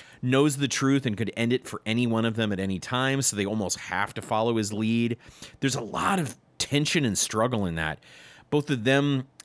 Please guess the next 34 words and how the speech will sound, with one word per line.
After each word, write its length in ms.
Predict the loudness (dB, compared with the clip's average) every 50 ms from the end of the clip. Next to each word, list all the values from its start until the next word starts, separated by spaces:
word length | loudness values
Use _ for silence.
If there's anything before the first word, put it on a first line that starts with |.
| 0
actually 760 | 2 2 2 2 0 0 0 2 4 4 4 4 4 2 0 0
saving 520 | -2 0 2 2 2 2 2 2 0 0
people 540 | 0 0 -2 -2 0 0 0 0 0 0 -2
and 400 | -2 -2 -2 -2 -2 -4 -6 -8
fighting 400 | -4 -2 0 0 2 0 0 0
off 200 | 0 0 -2 -2 -4
other 260 | -4 -2 -2 -2 -2
villains, 540 | 0 -2 -2 0 -2 -2 -2 -2 -4 -4 -6 -6
and 180 | -6 -4 -4 -4
the 140 | -4 -6 -4
internal 520 | -2 -2 0 0 0 0 0 0 0 -2 -2
tension 500 | -4 -4 -4 -4 -4 -4 -4 -4 -4 -4
of 400 | -2 -2 -2 0 -2 -4 -6 -10 _ -20 -20 -20 -20 -20 -20 _ _ _ _ _ _ _ _ _ _ _ -12 -6
knowing 600 | -2 2 4 4 6 6 4 4 4 2 2 0 -4 -10 -20 -12 -4
that 160 | -4 -2 0
sooner 520 | 2 2 2 4 4 4 4 4 4 2 2
or 240 | 2 2 2 2 2
later 400 | 2 2 2 4 4 4 2 2
bad 300 | 2 2 2 2 0 -2
things 280 | -2 -2 -2 -2 -2 -4
are 40 |
going 240 | -2 -2 -2 -2 -2 -2
to 60 | -2
happen 440 | -2 0 0 0 0 0 -2 -2 -2
and 200 | -4 -4 -2 -2
being 200 | -2 -2 -2 -2
conflicted 560 | -4 -6 -6 -4 -2 -2 -4 -2 0 -2 -2
on 140 | 0 -2 -2
whether 240 | -2 -2 0 0 -2
or 60 | -2
not 260 | -2 -2 -4 -4 -4
they 100 | -6 -6
should 220 | -6 -6 -8 -8 -8
be, 280 | -6 -6 -6 -6 -8